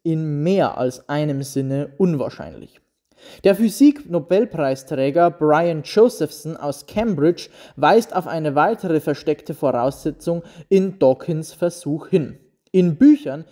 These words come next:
wie Der blinde Uhrmacher, so schreibt er, hängt ein entscheidender Teil der Argumentation davon ab, ob ein durchgängiger Weg besteht, der von den Ursprüngen des Lebens zum Menschen führt,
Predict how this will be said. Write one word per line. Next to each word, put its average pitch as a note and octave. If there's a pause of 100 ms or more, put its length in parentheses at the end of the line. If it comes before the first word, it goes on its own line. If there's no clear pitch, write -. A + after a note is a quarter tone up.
(180)
wie E3+
Der E3+
blinde F#3+
Uhrmacher, E3
so C#3
schreibt C3
er, F3+ (340)
hängt A#3+
ein F3+
entscheidender G3+
Teil G3
der G3+
Argumentation F3
davon G3
ab, - (200)
ob G3
ein F3+
durchgängiger F3
Weg A#3+
besteht, D#3+ (220)
der F3+
von G3
den F3
Ursprüngen G3+
des D3
Lebens F#3
zum F#3
Menschen G3
führt, E3+